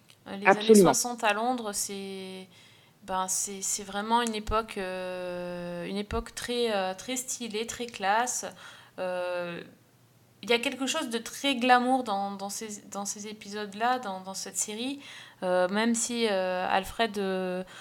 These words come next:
Speaker 1: à la base, c'est quand même un gars qui, qui, de la, qui fait la sécurité, enfin, qui monte une entreprise
Speaker 2: Ouais.
Speaker 1: de... En gros, c'est un gros bras, quoi. Enfin, quand il appelle
Speaker 2: Ouais,
Speaker 1: ça
Speaker 2: c'est
Speaker 1: off sécurité, c'est, il casse la gueule des gens.
Speaker 2: Ouais, puis c'est,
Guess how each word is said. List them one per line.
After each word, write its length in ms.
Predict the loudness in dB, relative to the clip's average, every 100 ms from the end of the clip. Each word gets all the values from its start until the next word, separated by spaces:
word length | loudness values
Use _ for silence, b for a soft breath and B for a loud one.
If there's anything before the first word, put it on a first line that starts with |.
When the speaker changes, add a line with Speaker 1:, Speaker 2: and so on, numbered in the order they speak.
| B
Speaker 1:
à 80 | 4
la 80 | 8
base, 200 | 10 8
c'est 120 | 6
quand 120 | 6
même 160 | 6 6
un 120 | 4
gars 220 | 6 6
qui, 640 | 6 0 -8 -6 -6 -6 -8
qui, 120 | -8 -2
de 100 | 2
la, 140 | 2
qui 140 | 0
fait 140 | 0 4
la 80 | 4
sécurité, 500 | 2 -4 -4 -2 -2
enfin, 260 | -2 -4
qui 220 | -4 -8 -8
monte 260 | -8 -8
une 100 | -8
entreprise 380 | -8 -8 2 8
Speaker 2:
Ouais. 100 | 10
Speaker 1:
de... 300 | 8 -2 -8 -12 b b b b b
En 120 | -2 4
gros, 160 | 6
c'est 140 | 8 6
un 100 | 4
gros 220 | 2 2
bras, 260 | 6 4
quoi. 220 | 4 0 -2
Enfin, 480 | -4 -6 -4 -6 -10 -18 -16
quand 100 | -2
il 100 | 4
appelle 240 | 4 4 4
Speaker 2:
Ouais, 80 | 4
Speaker 1:
ça 160 | 8 8
Speaker 2:
c'est 80 |
Speaker 1:
off 100 | 8
sécurité, 560 | 2 -4 -4 -6 -6 -6 -4
c'est, 240 | -4 -4
il 80 | -6
casse 220 | -6 -6
la 120 | -6
gueule 160 | -6 -6
des 140 | -6
gens. 160 | -6 -8 -14 _ _ _ _ _ _ _ _ _ _
Speaker 2:
Ouais, 180 | 8 8
puis 160 | 6 2
c'est, 180 | 4 4